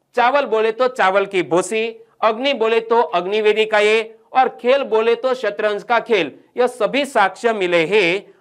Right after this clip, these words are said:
लोथल से। और भारत का सबसे प्राचीनतम बंदरगाह नगर कहा जा सकता है। क्या?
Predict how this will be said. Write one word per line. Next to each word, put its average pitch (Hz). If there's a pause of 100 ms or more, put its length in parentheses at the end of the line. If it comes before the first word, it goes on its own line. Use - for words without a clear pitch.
लोथल 226
से। 165 (220)
और 165
भारत 220
का 226
सबसे 220
प्राचीनतम 226
बंदरगाह 208
नगर 196
कहा 202
जा 190
सकता 190
है। 165
क्या? 196